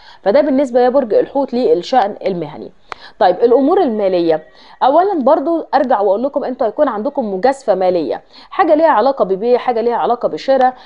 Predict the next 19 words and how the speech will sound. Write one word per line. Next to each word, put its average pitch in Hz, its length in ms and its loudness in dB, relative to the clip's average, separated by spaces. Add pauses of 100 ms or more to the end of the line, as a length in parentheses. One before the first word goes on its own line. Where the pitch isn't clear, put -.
(100)
خلي 254 220 2
بالكم 247 380 0
كتير. - 400 -8
ده 277 240 0
إمتى؟ 277 280 -2 (100)
واحد 220 300 -2
وعشرين 214 420 -2
واتنين 196 300 -6
وعشرين. 262 500 -4 (460)
أما 339 200 4
بالنسبة 226 420 0
للدنيا 202 1120 0
المالية 190 400 2
بالنسبة 175 380 0
لك، 277 180 0
أنت 226 140 -4
هيكون 226 260 0
عندك 226 280 -2
كتير، 262 360 -2